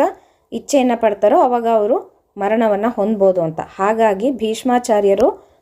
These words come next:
ಉತ್ತರಾಯಣ ಬರ್ಲಿ ಅಂತಾನೆ ಕಾಯ್ತಾ ಇದ್ರು, ಆಮೇಲೆ ಅವರು ಮೋಕ್ಷವನ್ನ ಹೊಂದಿದ್ರು ಅಂತ. ಹಾಗಾಗಿ ಈ ಉತ್ತರಾಯಣವನ್ನ ಪರ್ವಕಾಲ ಅಂತಾನೆ ಕರೀತಾರೆ. ತುಂಬ ಒಂದು ಮಹತ್ವದ ಕಾಲ ಇದು. ಉತ್ತರಾಯಣದಲ್ಲಿ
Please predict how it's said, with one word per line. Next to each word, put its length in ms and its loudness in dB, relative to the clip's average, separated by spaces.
ಉತ್ತರಾಯಣ 680 0
ಬರ್ಲಿ 420 0
ಅಂತಾನೆ 380 -2
ಕಾಯ್ತಾ 420 -2
ಇದ್ರು, 300 0
ಆಮೇಲೆ 360 2
ಅವರು 520 -4
ಮೋಕ್ಷವನ್ನ 540 -4
ಹೊಂದಿದ್ರು 440 0
ಅಂತ. 220 -2
ಹಾಗಾಗಿ 800 -2
ಈ 140 -6
ಉತ್ತರಾಯಣವನ್ನ 1040 2
ಪರ್ವಕಾಲ 680 2
ಅಂತಾನೆ 380 -2
ಕರೀತಾರೆ. 520 -2
ತುಂಬ 400 -2
ಒಂದು 640 -2
ಮಹತ್ವದ 560 0
ಕಾಲ 300 0
ಇದು. 280 0
ಉತ್ತರಾಯಣದಲ್ಲಿ 1040 -2